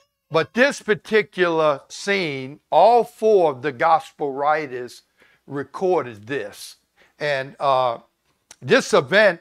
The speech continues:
took place before Resurrection Sunday, which we will be recognizing, uh, next week. Uh, but I want us to read this story in Luke's Gospel, in Luke chapter nineteen,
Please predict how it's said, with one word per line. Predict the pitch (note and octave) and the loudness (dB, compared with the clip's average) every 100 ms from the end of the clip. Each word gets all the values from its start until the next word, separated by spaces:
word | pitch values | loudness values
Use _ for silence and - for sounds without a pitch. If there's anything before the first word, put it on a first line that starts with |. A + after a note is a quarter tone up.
| - | -6
took | G3 F3+ - | -4 -4 -2
place | F#3 F3+ E3 - - _ _ _ _ _ _ _ - | 0 0 0 -8 -18 _ _ _ _ _ _ _ -4
before | D3+ - F#3+ F#3 F3+ E3 - | -4 0 2 6 6 4 -2
Resurrection | C#3+ E3+ F#3 E3+ D#3 E3+ D#3+ - D3 | 0 2 2 0 0 0 -2 -12 -16
Sunday, | - - F#3+ D#3+ D3+ E3 | -8 -2 -2 -2 -8 -8
which | C3 C#3 - | -8 -10 -10
we | D3+ | -10
will | C#3 C3+ C3+ | -8 -6 -8
be | A#2 D3 | -8 -12
recognizing, | C3+ D3 C#3+ D#3+ B2+ C#3 C#3 C#3 A2+ B2+ A#2 - _ _ - | -6 -6 -6 -10 -12 -6 -4 -4 -6 -14 -16 -20 _ _ -6
uh, | C#3+ C3 D3+ | -2 -2 -4
next | C#3+ C#3+ C#3 - - | -8 -8 -8 -16 -12
week. | C#3 E3+ E3+ E3+ - _ _ _ _ - | -6 -6 -6 -14 -20 _ _ _ _ -2
Uh, | C#3+ C3 C3 B2+ | 0 0 -2 -4
but | D3 A#2 | -2 0
I | |
want | D3+ G#3 A3 | 2 2 2
us | F#3+ - | 0 -2
to | - | -6
read | C#3+ E3 F3 C#3+ | -6 -6 -6 -8
this | C#3 B2+ | -8 -8
story | - - E3+ D3+ C#3 C3+ | -12 -6 -2 0 -2 -6
in | B2+ B2+ | -10 -8
Luke's | D3 - - | -8 -8 -18
Gospel, | - D3+ C#3 - - C#3 B2+ - _ _ _ _ _ _ | -6 0 0 0 -10 -8 -8 -12 _ _ _ _ _ _
in | - B2+ | -16 -6
Luke | D3+ D3 | -6 -4
chapter | - D#3 C#3+ D3+ | -2 0 -2 -6
nineteen, | C3 C#3+ C#3+ C3 - E3+ D3+ B2+ B2 | -8 -6 -6 -10 -14 -10 -10 -10 -16